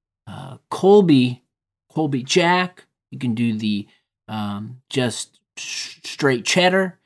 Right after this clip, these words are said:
you can do the Mexican trio flavored, whatever it is. Just go pick it up,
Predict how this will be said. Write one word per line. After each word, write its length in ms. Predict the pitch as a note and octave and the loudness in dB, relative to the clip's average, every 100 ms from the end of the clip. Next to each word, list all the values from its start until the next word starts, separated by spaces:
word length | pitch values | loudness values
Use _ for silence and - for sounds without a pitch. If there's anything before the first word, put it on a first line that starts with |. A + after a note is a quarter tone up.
| _ _ - | _ _ -4
you 80 | |
can 60 | C3+ | 0
do 160 | B2+ B2+ | 0 0
the 240 | A#2+ A2+ | -2 0
Mexican 680 | B2+ D3+ C#3+ - D3 C#3+ C3+ | 2 2 0 -4 -4 -2 -2
trio 520 | - E3+ F3+ F#3 F3 | 0 4 6 6 4
flavored, 600 | - F#3 F#3 F3+ F3 F3 _ _ _ - | 2 2 2 2 -2 -4 _ _ _ 2
whatever 400 | C4+ B3 D3 B2+ | 4 6 4 2
it 80 | |
is. 360 | G#2 F2+ A2 - _ | 0 -6 -12 -16 _
Just 260 | - G#3+ - _ _ _ - | 0 0 -2 _ _ _ 0
go 140 | C4+ | 2
pick 300 | C4+ - C#4+ | 4 2 4
it 80 | C#4 | 6
up, 280 | D4 C4+ - | 6 4 0